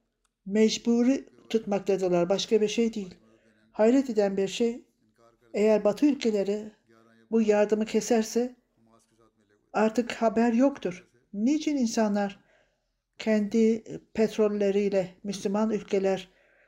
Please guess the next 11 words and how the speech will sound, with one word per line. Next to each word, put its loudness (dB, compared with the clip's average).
onlar, 2
e, -4
yardım 0
verecekler 0
diye 2
duyurmamaktadırlar? 0
Onların 4
niyetleri 0
onları 0
mecbur 0
kılmaktır. -6